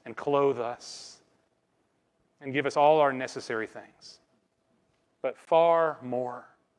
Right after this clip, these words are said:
you have delighted to give us to your Son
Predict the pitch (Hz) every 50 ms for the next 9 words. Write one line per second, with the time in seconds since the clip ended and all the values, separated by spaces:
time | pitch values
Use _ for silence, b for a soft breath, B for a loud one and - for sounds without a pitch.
0 | _ _ _ _ _ _ _ _ _ _ _ _ _ _ _ _ _ _ _ _
1 | - 139 139 131 113 127 120 127 127 131 127 123 - - - - 117 101 110 131
2 | 135 113 - 135 160 175 - - - - - - - - - - _ _ _ _
3 | _ _ _ _ _ _ _ _ _ _ _ _ _ _ _ _ _ _ _ _
4 | _ _ - 143 127 113 107 - - - 180 175 -